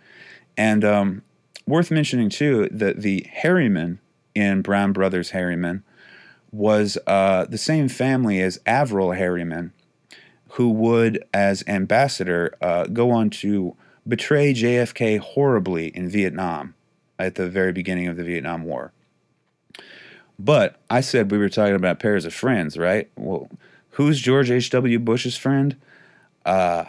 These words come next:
I, the, the mystery man, Orlando Bosch, uh, an exiled Cuban dissident who, of course, hated Castro,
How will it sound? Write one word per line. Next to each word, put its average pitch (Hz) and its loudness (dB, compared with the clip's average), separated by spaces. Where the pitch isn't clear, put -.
I, 92 0
the, 92 0
the 107 0
mystery 117 2
man, 90 0
Orlando 123 2
Bosch, 104 -2
uh, 90 2
an 117 2
exiled 139 4
Cuban 123 2
dissident 101 0
who, 95 -4
of 95 -6
course, 98 -2
hated 95 -4
Castro, 87 -2